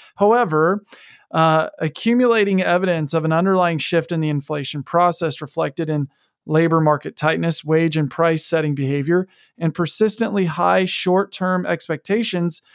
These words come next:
suggests this disinflationary impulse will be limited.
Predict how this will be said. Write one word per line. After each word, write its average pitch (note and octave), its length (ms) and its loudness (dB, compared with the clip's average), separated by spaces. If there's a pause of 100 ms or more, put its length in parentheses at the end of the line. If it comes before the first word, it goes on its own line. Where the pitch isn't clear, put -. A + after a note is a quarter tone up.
(120)
suggests F3+ 560 0
this D#3+ 180 -4
disinflationary F3 960 -2
impulse F3+ 640 0 (300)
will F3+ 100 0
be F#3+ 160 4
limited. G#3+ 400 2